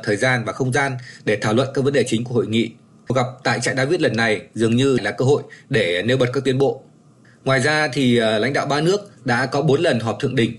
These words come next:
nhưng, à, đều bên lề các, các cuộc họp hoặc là sự kiện quốc tế khác. Đây là lần đầu tiên ba nhà lãnh đạo tổ chức thượng đỉnh độc lập, và việc tổ chức tại, à, khuôn viên Nhà Trắng có lẽ sẽ đem lại cảm giác, à, tương tự như các lần họp trước. Chính vì thế,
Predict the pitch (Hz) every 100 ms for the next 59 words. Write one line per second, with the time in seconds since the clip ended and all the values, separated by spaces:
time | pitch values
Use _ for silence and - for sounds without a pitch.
0 | - _ - 127 123 123 120 117 117 107
1 | 120 131 120 107 95 139 143 135 123 117
2 | 107 104 - 107 104 98 - 117 120 127
3 | 117 - 147 165 - - - - - -
4 | 135 135 123 113 110 110 107 151 131 123
5 | 123 104 117 127 - - - - 120 123
6 | 165 165 143 113 - 120 120 - - _
7 | - - 98 117 117 113 110 120 123 -
8 | 180 - - - 117 107 104 101 139 139
9 | 123 104 110 113 165 - - - 127 127
10 | 139 143 127 120 120 87 - 90 135 151
11 | - 110 131 - 135 127 117 120 120 117
12 | 95 98 - 170 - - - 131 185 123
13 | 120 143